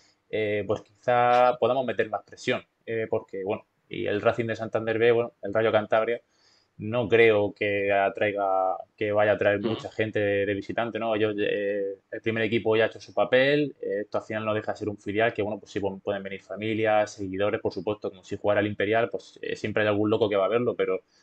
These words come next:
Speaker 1: no creo que si el Murcia mete
Speaker 2: Sí.
Speaker 1: cuatro mil, no creo que ellos metan, no sé, eh, seguramente ni cincuenta, ¿no? Entonces, quizá el campo de Benidorm, que sigue por terreno de juego y por amplitud, nos puede venir muy bien. Y si no, pues bueno, pues es el Rico Pérez, pero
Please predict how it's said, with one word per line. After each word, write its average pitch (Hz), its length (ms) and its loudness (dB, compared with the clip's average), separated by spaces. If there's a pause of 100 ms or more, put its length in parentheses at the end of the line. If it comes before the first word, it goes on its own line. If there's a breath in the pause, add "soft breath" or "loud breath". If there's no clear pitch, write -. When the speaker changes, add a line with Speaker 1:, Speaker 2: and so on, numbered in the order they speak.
(340)
Speaker 1:
no 107 300 -4
creo 107 300 4
que 104 100 -2
si 104 80 -6
el 101 80 -4
Murcia 104 400 -2
mete 107 200 0
Speaker 2:
Sí. - 40 -4
Speaker 1:
cuatro 104 220 0
mil, 120 260 0
no 110 80 -2
creo 107 160 2
que 104 80 0
ellos 104 160 0
metan, 101 580 -2
no 95 80 -14
sé, 107 180 -12 (640)
eh, 95 60 -14
seguramente 104 400 -4
ni 110 100 -2
cincuenta, 107 440 -2
¿no? 113 80 -6
Entonces, 117 360 -2 (440 soft breath)
quizá 110 460 4
el 110 80 0
campo 120 260 2
de 117 80 6
Benidorm, 117 400 2
que 113 120 -4
sigue 113 240 0
por 113 180 -2
terreno 120 240 0
de 117 80 -2
juego 135 280 4
y 110 60 4
por 104 160 -2
amplitud, 107 480 -4 (100)
nos 110 120 -16
puede 117 180 6
venir 120 240 0
muy 120 140 -6
bien. 156 200 -6 (640 soft breath)
Y 117 80 -4
si - 160 -16
no, 101 120 -6
pues 104 100 -2
bueno, 123 140 -4
pues 127 160 -2
es 113 120 -8
el 117 80 -2
Rico 117 240 0
Pérez, 127 400 4
pero 101 400 0